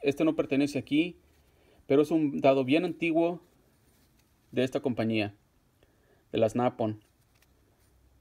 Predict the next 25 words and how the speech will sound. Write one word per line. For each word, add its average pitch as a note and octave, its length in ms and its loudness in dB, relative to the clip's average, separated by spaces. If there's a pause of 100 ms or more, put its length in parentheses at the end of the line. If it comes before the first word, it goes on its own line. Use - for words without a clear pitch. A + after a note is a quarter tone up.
Una C#3+ 180 2
de C#3+ 60 4
las C3 120 0
mejores C3+ 460 2
ahora C3+ 300 2
en C#3 40 -2
los B2 140 -4
Estados C3 320 0
Unidos. D#3+ 420 0
Esta C3+ 200 -4
es B2+ 80 -2
de B2+ 100 0
una C#3 240 0
pulgada, C3+ 400 2
tres B2+ 180 2
dieciséis A2 640 -2 (140)
y A2 100 -2
es A2+ 80 2
de B2+ 120 2
doce A#2+ 220 0
puntos. A2 480 -8 (1000)
También A#2+ 320 0
está C#3+ 180 2
bien D3 140 4
construido, D3+ 640 -2